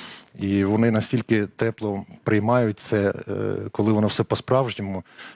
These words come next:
і коли це відчуваєш, е, заради чого треба жити, я розумію, що ми займаємося цією справою,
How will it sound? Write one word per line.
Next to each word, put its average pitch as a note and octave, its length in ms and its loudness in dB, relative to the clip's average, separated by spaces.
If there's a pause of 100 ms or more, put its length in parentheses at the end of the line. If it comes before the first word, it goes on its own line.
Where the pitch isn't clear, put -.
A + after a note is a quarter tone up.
(400)
і G#2+ 180 0
коли A2+ 280 2
це A2+ 200 0
відчуваєш, A2 1120 0
е, F#2+ 260 -2
заради G#2 340 0
чого A2 320 0
треба G#2 300 0
жити, G#2 400 0
я G2+ 260 2
розумію, G#2 440 0
що - 180 -4
ми G2+ 220 -2 (280)
займаємося G2+ 800 0 (920)
цією G2+ 300 0
справою, A2 560 0